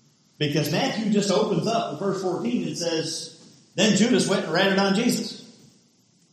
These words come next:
That's a problem. Um, that sure sounds like somebody who has been looking for an opportunity to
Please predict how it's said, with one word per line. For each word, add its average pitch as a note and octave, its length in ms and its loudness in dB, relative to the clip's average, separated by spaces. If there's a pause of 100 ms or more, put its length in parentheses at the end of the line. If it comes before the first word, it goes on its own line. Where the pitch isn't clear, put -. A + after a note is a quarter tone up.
(320)
That's - 200 -8
a - 20 -6
problem. - 560 2 (1300)
Um, D3 540 -2 (4000)
that G3+ 260 -2
sure B3 380 2
sounds A3 380 0
like E3+ 180 -4
somebody D#3+ 480 -4
who E3 120 -4
has C#3+ 120 -2
been D3+ 180 -4
looking F#3 360 -6
for E3 180 -10
an D3+ 80 -10
opportunity D3 800 -6
to C#3 60 -4